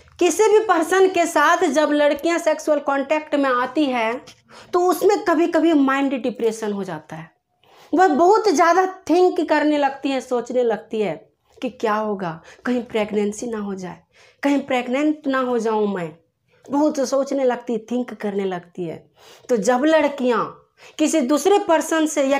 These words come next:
किसी भी से वह रेडी नहीं होती है, सेक्सुअल कॉन्टैक्ट के लिए वह रेडी नहीं होती है, तो उस कंडीशन में लड़कियों में डिजीज हो जाता है, बीमारी हो जाता है, उस कंडीशन में भी लड़कियों में प्रॉब्लम होती है और बीमारी होता है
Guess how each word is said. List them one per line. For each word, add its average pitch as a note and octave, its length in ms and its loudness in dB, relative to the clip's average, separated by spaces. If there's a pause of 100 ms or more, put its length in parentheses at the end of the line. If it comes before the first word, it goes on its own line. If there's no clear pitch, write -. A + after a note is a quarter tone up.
किसी F4+ 300 2
भी F#4 180 2
से G#3+ 280 0 (180)
वह E4+ 200 4
रेडी F4+ 400 4
नहीं F#4 320 4
होती F4 320 0
है, B3 380 -2 (540)
सेक्सुअल F4+ 440 2
कॉन्टैक्ट E4 480 0
के E4 160 0
लिए C#4+ 300 2
वह D#4+ 240 2
रेडी D4+ 300 0
नहीं C#4 420 0
होती C#4+ 300 -2
है, C#4 300 0 (200)
तो D#4+ 140 4
उस A4 220 4
कंडीशन E4+ 640 2
में F4+ 300 2 (160)
लड़कियों E4+ 600 4
में D#4 420 2
डिजीज D4+ 440 2
हो D#4 100 4
जाता D4 320 2
है, D#4+ 260 2
बीमारी C#4+ 400 0
हो C4+ 140 0
जाता B3+ 380 -2
है, A#3+ 260 -2 (180)
उस D4+ 220 0
कंडीशन D4 520 0
में C#4+ 160 0
भी C4+ 100 -4
लड़कियों B3+ 420 -2
में B3 140 0
प्रॉब्लम A#3+ 420 -2
होती A3+ 260 -4
है A3+ 60 2
और G#3+ 80 0
बीमारी G#3 360 -2
होता F#3 320 -6
है E3+ 220 -14